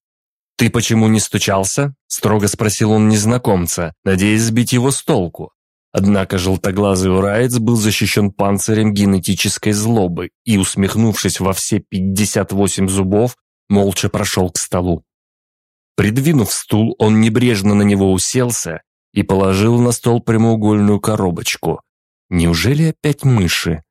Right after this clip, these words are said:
подумал Ник. «Ты говоришь по-урайски, варвар?»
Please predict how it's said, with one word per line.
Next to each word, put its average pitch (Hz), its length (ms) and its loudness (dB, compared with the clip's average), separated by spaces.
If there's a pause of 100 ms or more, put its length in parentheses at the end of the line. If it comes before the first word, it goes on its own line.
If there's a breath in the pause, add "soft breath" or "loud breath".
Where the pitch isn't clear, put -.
подумал 95 420 0
Ник. 80 360 -4 (600)
«Ты 110 100 2
говоришь 117 460 0
по-урайски, 117 600 0
варвар?» 92 520 0